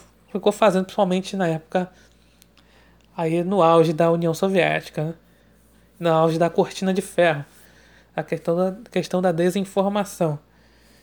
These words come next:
E é justamente onde entra a alegoria que George Orwell fala, faz sobre o stalinismo, nessa questão da desinformação. Porque a função ali do Winston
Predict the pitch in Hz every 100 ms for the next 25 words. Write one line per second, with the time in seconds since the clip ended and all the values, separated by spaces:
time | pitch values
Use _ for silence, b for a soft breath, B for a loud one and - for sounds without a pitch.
0 | b b _ _ _ 185 220 269 294 277
1 | 254 262 254 247 247 233 226 220 240 240
2 | - _ - 220 - - 202 220 233 233
3 | 202 262 - 208 170 151 170 170 165 165
4 | 180 214 - 196 190 214 233 220 - -
5 | 190 190 214 220 226 - 285 359 302 170
6 | 156 - - - 180 190 b b b b
7 | 185 202 175 185 185 220 - 233 262 277
8 | - 226 175 151 _ _ _ _ _ _
9 | _ _ _ b b b b - 180 -
10 | 196 196 180 - - - - 185 - 208
11 | 208 175 175 165 165 247 247 170 147